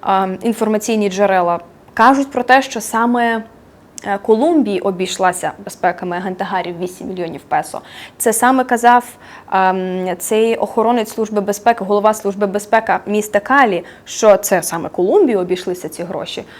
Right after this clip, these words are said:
Тому, наскільки взагалі це вирогідно, я думаю, що точні цифри, чи платили Меган і Гаррі щось за цю охорону, ми з вами дізнаємося з часом, але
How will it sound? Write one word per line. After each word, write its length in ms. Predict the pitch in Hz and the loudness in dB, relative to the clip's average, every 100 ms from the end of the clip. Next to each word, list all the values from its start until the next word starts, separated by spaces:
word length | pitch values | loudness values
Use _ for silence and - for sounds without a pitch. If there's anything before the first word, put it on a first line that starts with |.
| - - | -20 -14
Тому, 760 | - 208 208 262 320 330 330 311 - | -4 -2 0 2 2 2 0 -2 -2
наскільки 480 | 285 262 277 269 | 0 0 -2 -2
взагалі 340 | 247 247 262 262 | 0 0 0 -4
це 120 | 254 | -4
вирогідно, 500 | 233 233 247 320 269 | 0 0 0 0 0
я 120 | 214 | 0
думаю, 320 | 214 240 233 | 0 -2 -2
що 340 | 226 - 208 202 | -4 -6 -4 -4
точні 500 | 202 214 220 - 202 | 0 0 0 -4 -6
цифри, 460 | 214 214 208 190 185 - - - - - | -4 -4 -2 -4 -4 -16 -20 -20 -20 -10
чи 160 | - 240 | -2 2
платили 400 | 220 226 226 208 | 2 4 4 6
Меган 300 | 196 196 190 | 2 0 -2
і 20 | |
Гаррі 260 | 196 208 | 2 2
щось 240 | 180 - 196 | 2 -4 -4
за 60 | |
цю 160 | 190 196 | -2 -4
охорону, 360 | 196 208 214 196 | 0 0 0 -2
ми 80 | |
з 60 | 190 | -2
вами 160 | 196 190 | -4 -4
дізнаємося 600 | 196 208 202 202 202 190 | -4 -2 -2 -4 -6 -12
з 120 | - | -8
часом, 560 | - 240 311 - 202 - | 2 4 4 -2 -8 -4
але 300 | 196 233 | -4 -2